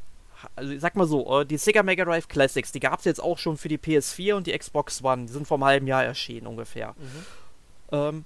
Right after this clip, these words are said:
Speaker 1: und da war Wonderboy drei The Dragon's Trap tatsächlich noch dabei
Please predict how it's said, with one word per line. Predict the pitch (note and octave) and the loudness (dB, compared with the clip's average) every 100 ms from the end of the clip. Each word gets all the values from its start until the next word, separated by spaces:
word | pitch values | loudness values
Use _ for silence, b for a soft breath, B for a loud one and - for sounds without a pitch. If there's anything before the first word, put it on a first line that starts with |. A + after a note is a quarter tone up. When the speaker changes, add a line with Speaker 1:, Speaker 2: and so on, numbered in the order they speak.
| - | -4
Speaker 1:
und | E3 D3+ | 0 4
da | D3+ F#3+ G#3+ | 6 6 6
war | G#3 | 6
Wonderboy | E3 F#3+ F#3+ F3 E3+ E3+ | 6 4 2 4 2 2
drei | D#3 C#3 C#3 F3 | 0 2 2 2
The | D#3 | 0
Dragon's | B2+ C#3 G3 F#3+ - | 0 0 0 -6 -4
Trap | D#3 E3 - | 0 0 0
tatsächlich | D3+ C#3 D#3 F3 G3 - | -4 2 2 2 -2 0
noch | D3+ | 0
dabei | - B2 A#2+ C3 A3 | 4 2 4 4 4